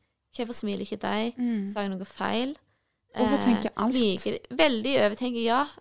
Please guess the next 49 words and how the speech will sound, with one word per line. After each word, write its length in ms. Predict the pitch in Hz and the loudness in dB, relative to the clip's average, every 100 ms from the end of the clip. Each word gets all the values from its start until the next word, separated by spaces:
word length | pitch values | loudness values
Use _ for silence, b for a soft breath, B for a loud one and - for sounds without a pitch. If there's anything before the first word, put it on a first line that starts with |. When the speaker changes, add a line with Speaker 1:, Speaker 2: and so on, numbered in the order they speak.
| - | -4
Speaker 1:
veldig 320 | 277 220 220 | -2 0 0
mye. 380 | 226 196 202 220 233 b b b _ _ _ _ _ - | 0 0 0 0 -2 b b b _ _ _ _ _ -6
Og 60 | 185 | -2
jeg 60 | |
ble 120 | 226 214 | 4 4
jo 80 | 247 | 4
litt 140 | 233 | 0
sånn 100 | 240 | -2
emosjonelt 480 | - 214 208 214 208 - | -2 -2 -2 -4 -6 -6
ustabile, 600 | 208 247 247 269 269 202 208 b - | -4 -4 -2 0 0 -2 -4 b 0
Speaker 2:
Mm. 300 | 294 226 220 | 2 2 2
Speaker 1:
eh, 180 | 214 214 | 0 0
for 180 | - | 0
at 140 | 220 226 | 0 2
jeg 200 | 233 214 | 0 0
tenkte 280 | 214 202 208 | -4 -8 -8
veldig 200 | 196 208 | -8 -8
fort, 320 | - 220 - | -8 -10 -10
hvis 160 | - - | -20 -6
jeg 200 | 214 220 | -4 -2
sa 160 | - | -4
noe 200 | 202 190 202 208 | -4 -4 -6 -10
feil, 340 | - 202 220 240 | -4 -2 -2 -2
så 100 | 220 | -6
tenkte 220 | 208 202 | -10 -8
jeg, 80 | 208 | -8
«Å 60 | |
nei, 120 | 202 202 | -6 -6
nå 60 | |
hater 340 | 202 - - 220 | -6 -12 -14 -14
de 100 | 214 | -10
meg», 200 | 202 208 | -10 -10
sånn. 200 | 214 208 - - | -10 -12 -12 0
Speaker 2:
Mm. 200 | 226 214 | 2 4
Speaker 1:
«Nå 60 | 202 | 4
liker 300 | 214 202 196 | 0 -2 -6
de 60 | |
meg 140 | 214 240 | -6 -6
ikke.» 200 | - - _ _ _ _ _ | -10 -12 _ _ _ _ _
Så 140 | - | -4
det 80 | 254 247 | 2 2
gikk 40 | 233 | 4
veldig 320 | 208 190 214 | 4 2 -4
kjapt 400 | - 233 - _ | -4 -8 -10 _
til 120 | 233 | -4
den 200 | 202 196 | -2 -2
konklusjonen 600 | 214 220 202 - 202 202 208 | -4 -8 -8 -6 -4 -2 -2
med 120 | 190 | -2
at 100 | 202 | -4